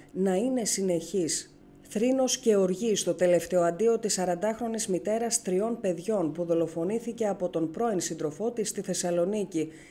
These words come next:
Η εξόδιος ακολουθία έλαβε χώρα σήμερα στην ιδιαίτερη πατρίδα της σαραντάχρονης, στην Ελασσόνα.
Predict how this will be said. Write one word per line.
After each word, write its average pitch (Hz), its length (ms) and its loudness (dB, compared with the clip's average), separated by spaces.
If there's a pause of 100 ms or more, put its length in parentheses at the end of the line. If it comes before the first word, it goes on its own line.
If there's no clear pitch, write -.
(180)
Η 226 120 2
εξόδιος 233 580 2
ακολουθία 190 580 0
έλαβε 170 260 2
χώρα 175 280 0
σήμερα 226 420 0
στην 196 200 -2
ιδιαίτερη 175 580 0
πατρίδα 160 460 -2
της 165 140 -4
σαραντάχρονης, 185 720 -2
στην 202 180 -2
Ελασσόνα. 170 760 0